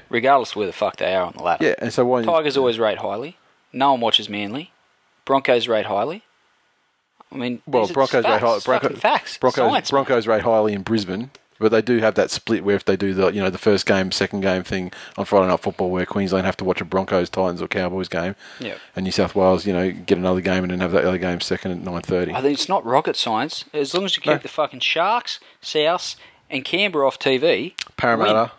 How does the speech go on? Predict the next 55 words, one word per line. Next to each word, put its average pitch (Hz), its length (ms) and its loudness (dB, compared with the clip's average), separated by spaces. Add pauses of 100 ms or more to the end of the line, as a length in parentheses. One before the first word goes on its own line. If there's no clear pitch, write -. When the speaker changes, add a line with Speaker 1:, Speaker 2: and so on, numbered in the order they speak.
(480)
Speaker 1:
Oh, 117 100 4
Parramatta. 113 460 0
Speaker 2:
Newcastle. 113 640 0 (180)
Speaker 1:
And 117 200 -8
p-, 160 260 -2
as 160 100 2
long 233 140 4
as 254 80 0
Parramatta 208 500 2
and 156 100 2
Newcastle 151 460 0
never 139 320 0
play 135 300 2
each 120 120 -2
other 117 200 0
on 113 140 -4
T 117 220 -4
V, 110 320 -4 (340)
cannot 107 300 -2
lose. 92 280 -8 (260)
Speaker 2:
Exactly. 131 420 0
I 107 60 4
mean, 107 80 6
that's, 135 120 2
that's - 220 0
a, 104 60 -2 (120)
and, 110 160 2
and 117 180 2
also, 120 400 2
I 101 40 -2
mean, 101 180 -4
you 107 100 -2
know, 98 80 -2
Parramatta 104 380 0
versus, 95 320 -4
was 98 160 0
it 78 80 -10
Sharks? - 480 0 (680)
Let's 143 100 0
face 120 220 2
it, 98 60 -10
just 127 140 -2
keep - 160 0
Parramatta 110 420 2
off 107 100 2
T 98 180 -2
V 92 80 -2
and 95 80 -2
you're 90 80 -8
probably 95 220 0
all 87 120 2
Speaker 1:
Just 95 120 4
Speaker 2:
right. 175 180 0
Speaker 1:
keep - 120 -20
Parramatta, 180 680 2